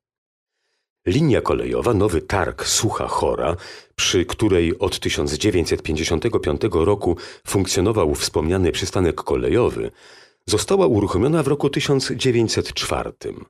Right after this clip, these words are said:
Były to dobre czasy dla Nowego Targu. Miał on bezpośrednie połączenie kolejowe zarówno z Krakowem, jak i z Wiedniem. Po drugiej wojnie światowej rozebrano tory na odcinku granicznym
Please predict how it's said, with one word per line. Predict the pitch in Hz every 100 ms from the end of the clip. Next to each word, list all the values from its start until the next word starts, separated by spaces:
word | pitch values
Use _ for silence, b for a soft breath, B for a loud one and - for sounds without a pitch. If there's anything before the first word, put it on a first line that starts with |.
| _ _ _ _ _ -
Były | 175 139
to | - 98 71 82
dobre | 90 98 - -
czasy | - 87 76 -
dla | 71 65
Nowego | 64 64 65 -
Targu. | - 55 53 52 - - _ _ _ _ _ _
Miał | 95 95 92
on | 90 90
bezpośrednie | 80 92 - 95 - 92 80
połączenie | 76 78 73 73 90 80
kolejowe | - 73 71 69 82 95
zarówno | 80 80 78 78
z | -
Krakowem, | 82 71 - 65 64 69
jak | 73 71
i | 85
z | 80
Wiedniem. | 90 139 - - - - - _ _ _ _ _ _ _ _ _ _
Po | 185
drugiej | 131 107 101 85
wojnie | 76 62 64
światowej | - 92 - 101 98 101 107
rozebrano | 123 127 107 113 107 92 65
tory | - 78 78 90
na | 87 85 85
odcinku | 87 - - 107 92 95
granicznym | 90 98 107 110 - 107